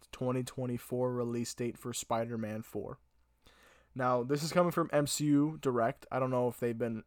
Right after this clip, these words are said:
as reliable as some people like M C U Source, who I know are not reliable.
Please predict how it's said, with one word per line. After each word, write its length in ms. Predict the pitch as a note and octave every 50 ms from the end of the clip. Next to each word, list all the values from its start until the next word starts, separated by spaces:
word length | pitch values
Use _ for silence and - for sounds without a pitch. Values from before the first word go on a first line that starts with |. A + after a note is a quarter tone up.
| _ -
as 200 | A#2 A#2+ A#2+ A#2+
reliable 600 | A#2+ A2+ A#2 A2+ A2+ A#2 A#2 A2+ A#2+ A#2+ A#2 A2+
as 160 | A2+ A2 -
some 300 | - B2 A#2 A#2 A2+ - - _ _ _ _ _ _ -
people 260 | - C3+ B2+ C3 B2
like 200 | B2 A#2+ - - -
M 140 | B2+ B2+
C 160 | A#2+ - B2+ B2+
U 140 | A#2+ A#2
Source, 440 | A#2+ - - B2+ A#2+ C3 C#3+ - -
who 180 | - - C3 B2
I 80 | B2
know 260 | A2+ B2 B2+ B2+ C3 -
are 140 | - C3 C3+
not 180 | C#3+ C#3+ - -
reliable. 640 | D#3+ D#3 D#3 D3+ D#3 E3 E3+ F3+ F#3+ G#3+ B3 -